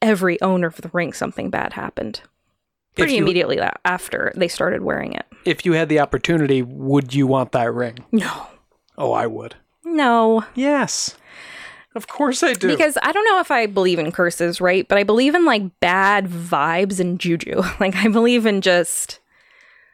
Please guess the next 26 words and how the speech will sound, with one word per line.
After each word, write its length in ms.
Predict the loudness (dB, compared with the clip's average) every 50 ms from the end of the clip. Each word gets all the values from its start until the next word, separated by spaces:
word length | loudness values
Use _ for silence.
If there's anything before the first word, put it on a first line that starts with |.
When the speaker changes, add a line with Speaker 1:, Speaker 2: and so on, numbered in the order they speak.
| _ _ _ _ _
Speaker 1:
I 100 | -10 -4 0
mean, 160 | 2 2 2
so 200 | 2 4 2 4
many 160 | 4 4 4
people 340 | 2 2 2 4 2 2 4
wearing 340 | 4 4 4 4 2 2 0
the 80 | 0
ring 240 | 0 2 0 0 0
have 220 | -2 -4 -6 -8 -8 _ -4
died. 540 | -2 -2 0 0 0 2 2 0 0 -2 -2 -6
It's 220 | -6 -4 -2 -2
like, 340 | -2 -2 -2 -6 _ -16 -10 -10
it's 160 | -8 -6 -6
a 40 | -8
creepy 520 | -8 -10 -6 -2 0 0 0 0 -2 -4
thing 260 | -4 -4 -8 -8 -8 -10
to 160 | -10 -8 -6
own. 180 | -4 -4 -4 -4 -4
I 40 | -2
mean, 140 | -2 -2 0
I'm 120 | 0 0 0
a 40 | 0
creepy 320 | -2 -2 -4 -4 -4 -6
person, 420 | -4 -2 -2 -2 -2 -4 -6 -4 -2
right? 320 | -2 -2 -2 -2 -4 -6 _ _ _ _ _ _ -18
But 560 | -10 -2 0 2 4 4 2 2 0 -2